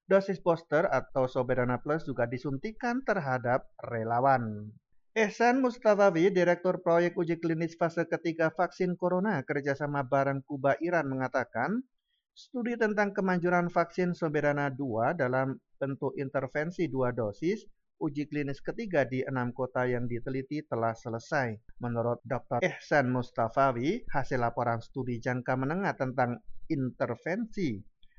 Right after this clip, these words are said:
dua dosis dan tiga dosis akan segera tersedia dipublikasikan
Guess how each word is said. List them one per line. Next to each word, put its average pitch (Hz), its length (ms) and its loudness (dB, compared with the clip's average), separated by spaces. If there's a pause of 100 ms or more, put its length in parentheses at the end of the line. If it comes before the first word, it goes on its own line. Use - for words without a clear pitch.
(140)
dua 143 160 4
dosis 131 400 0
dan 120 160 0
tiga 139 240 0
dosis 160 400 -2
akan 139 320 -2
segera 139 320 0
tersedia 170 540 -2
dipublikasikan 185 1080 -2